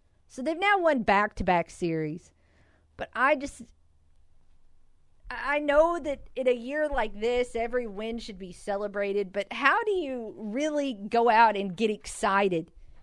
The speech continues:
about series wins over the White Sox and Nationals? To be blunt, both of those needed to be sweeps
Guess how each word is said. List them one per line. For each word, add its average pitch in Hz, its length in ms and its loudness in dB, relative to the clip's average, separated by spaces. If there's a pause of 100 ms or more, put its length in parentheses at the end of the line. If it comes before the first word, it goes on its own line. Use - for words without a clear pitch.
(160)
about 202 340 0
series 302 640 -6
wins 208 500 -6 (500)
over 226 220 4
the 202 140 2
White 202 380 2
Sox 180 420 0
and 170 100 -6
Nationals? - 640 -12 (340)
To 277 80 -2
be 403 220 2
blunt, 254 500 0
both 311 340 2
of 294 120 -8
those 254 260 2
needed 240 360 -4
to 214 100 -2
be 196 220 -6
sweeps - 640 -8